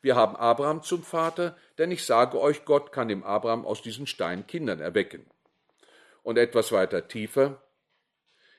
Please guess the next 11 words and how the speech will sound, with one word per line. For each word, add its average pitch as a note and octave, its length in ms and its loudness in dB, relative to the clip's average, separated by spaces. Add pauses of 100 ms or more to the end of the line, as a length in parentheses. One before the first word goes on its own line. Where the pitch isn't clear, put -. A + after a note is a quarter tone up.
(360)
Vers - 340 2
zehn, E3+ 360 2
das B2+ 260 2
Volk D#3+ 380 6
fragte B2+ 760 -4
ihn, G2+ 440 -12 (480)
was C#3 560 -4
sollen C3+ 300 8
wir C3+ 120 6
denn C3+ 300 2 (120)
tun? G#3 440 -4